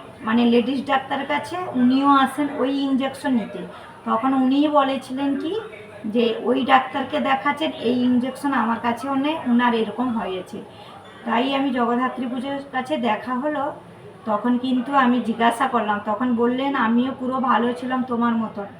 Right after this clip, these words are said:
আর এখন দেখো আমার হাত এই হয়ে গেছে, এটা এরকম হয়ে গেছে, চেহারা কালো হয়ে গেছে।" আমার না দেখে পুরো আরও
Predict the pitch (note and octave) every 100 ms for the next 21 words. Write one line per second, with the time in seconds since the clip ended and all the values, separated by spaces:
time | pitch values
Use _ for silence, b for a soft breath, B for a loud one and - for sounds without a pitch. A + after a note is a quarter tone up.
0 | B B B - G3+ D#4 D#4 B3 B3 B3
1 | B3 A#3 A#3 A3+ G#3+ A3 G#3+ A3 A#3+ A#3+
2 | A3 G#3+ G#3+ G#3+ - A3+ A3 - G3 A3+
3 | A3 A3 - A#3 A#3 G#3+ G#3+ G#3+ - A3+
4 | A3 A3 B B - - B3 A3+ A3 A3+
5 | A3 G#3+ A#3 A#3 A#3 A3+ A3 G#3+ A#3 G#3+
6 | A3 B3 C4 C#4 A#3+ A#3+ A#3 C4+ C4 B3+
7 | C4 - - G#3+ A#3+ B3+